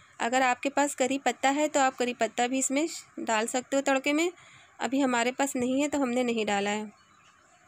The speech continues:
अब इसे हम अपने रायते में पोर कर देंगे। ये तड़का रायते के ऊपर अब हम पोर कर देंगे। आप रोटी के साथ खाइए, चावल के साथ खाइए।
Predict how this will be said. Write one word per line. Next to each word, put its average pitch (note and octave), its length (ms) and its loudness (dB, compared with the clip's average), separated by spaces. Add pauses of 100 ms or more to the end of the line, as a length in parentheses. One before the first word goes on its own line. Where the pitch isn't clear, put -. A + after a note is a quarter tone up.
(1500)
अब A#3+ 140 -2
इसे C4 180 0
हम C#4+ 220 4
अपने C4+ 260 0
रायते C4 340 2
में D4+ 140 2
पोर A3 240 0
कर G#3 180 0
देंगे। G3 360 2 (1500)
ये A#3+ 100 0
तड़का A#3+ 380 0 (540)
रायते A3+ 420 0
के A#3 120 -2
ऊपर C#4 260 0
अब A#3+ 160 2
हम B3 100 -2 (100)
पोर G#3 220 0
कर A#3+ 220 -4
देंगे। C#4+ 380 2 (760)
आप A#3+ 240 -2
रोटी A#3 280 2
के C4 120 2
साथ B3 220 2
खाइए, A#3+ 400 0
चावल A#3+ 400 0
के C4 100 0
साथ A#3+ 240 2
खाइए। A#3+ 520 0